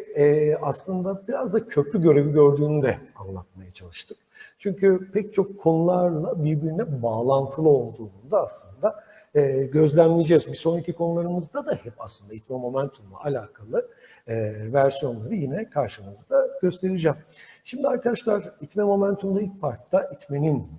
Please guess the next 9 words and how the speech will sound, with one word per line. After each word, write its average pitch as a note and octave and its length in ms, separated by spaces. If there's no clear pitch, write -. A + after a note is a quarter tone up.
ne G2 40
olduğunu, - 600
momentumun C#3 580
ne F#2 240
olduğunu, - 760
itme F3 360
ile E3+ 160
momentum E3 720
arasındaki C3+ 800